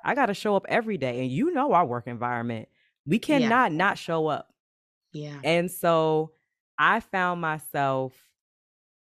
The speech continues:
Speaker 1: constantly having to talk to myself and push myself and find my voice and everything. But a lot of it was because I had lost who I was because of the value, going back to the value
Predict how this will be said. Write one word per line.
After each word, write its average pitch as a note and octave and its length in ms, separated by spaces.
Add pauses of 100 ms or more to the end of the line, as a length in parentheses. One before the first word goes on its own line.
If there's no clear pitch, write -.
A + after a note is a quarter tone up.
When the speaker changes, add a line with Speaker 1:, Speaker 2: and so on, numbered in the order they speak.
(440)
Speaker 1:
constantly E3 760
having C3+ 360
to C#3+ 120
talk C3 300
to - 80
myself B2+ 640
and B2+ 240
push D3+ 340
myself C3 760
and B2+ 380
find C3 320
my B2+ 160
voice B2+ 480
and C3 100
everything. B2+ 520
But A#2+ 120
a A#2 80
lot A#2+ 360
of D3 120
it C#3+ 120
was B2 160
because C3+ 380
I C3 120
had A#2+ 300
lost B2+ 280 (140)
who C3 160
I B2 120
was A#2+ 460 (260)
because F#3 240
of D#3+ 220 (380)
the D3 80
value, D3 720
going C3 220
back B2+ 200
to C#3 60
the B2+ 100
value C#3+ 580